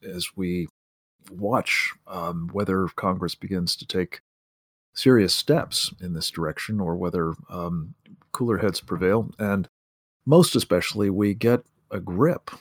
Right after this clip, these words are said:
on the character of the North Korean regime and hopefully,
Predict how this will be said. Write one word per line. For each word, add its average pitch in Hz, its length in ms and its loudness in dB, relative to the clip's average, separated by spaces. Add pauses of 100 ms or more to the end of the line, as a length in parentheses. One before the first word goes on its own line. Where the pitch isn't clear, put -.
(320)
on 90 380 -4
the 80 100 -6
character 104 720 0
of 90 540 -4
the 95 100 -8
North 92 240 -6
Korean 87 340 -6
regime 87 520 -2
and 78 280 -10
hopefully, 82 600 -4